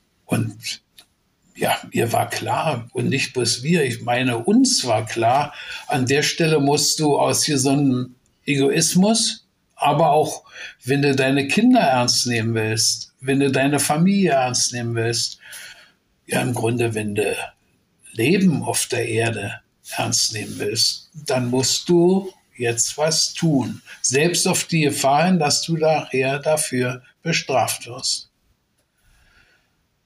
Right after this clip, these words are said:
Ja, und das ist, glaube ich, eine Triebfeder für viele Engagierte bei uns gewesen. Ich denke an den Berliner Appell,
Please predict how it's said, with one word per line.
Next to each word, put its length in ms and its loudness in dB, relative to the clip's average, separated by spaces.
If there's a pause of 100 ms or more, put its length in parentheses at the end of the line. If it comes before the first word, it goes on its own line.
Ja, 440 0 (300)
und 260 -2
das 200 2
ist, 180 -2
glaube 260 0
ich, 160 -2
eine 380 0
Triebfeder 1700 0
für 260 0
viele 720 2 (520)
Engagierte 680 0
bei 160 0
uns 300 -2
gewesen. 500 -4
Ich 140 -6
denke 260 0
an 80 0
den 160 0
Berliner 580 0
Appell, 480 0